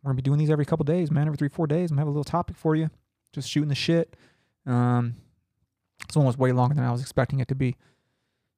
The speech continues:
Um, all right, I'm gonna leave, I'm gonna leave it there. We'll be back in a couple days with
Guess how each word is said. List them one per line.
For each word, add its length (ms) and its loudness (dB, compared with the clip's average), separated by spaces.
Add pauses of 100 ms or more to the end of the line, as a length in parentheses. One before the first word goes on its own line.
(180)
Um, 680 -10 (1000)
all 100 0
right, 80 -2
I'm 120 0
gonna 60 2
leave, 180 2
I'm 80 2
gonna 100 4
leave 140 2
it 80 -2
there. 120 4
We'll 120 4
be 20 0
back 140 2
in 80 0
a 20 -4
couple 200 0
days 380 2 (240)
with 180 0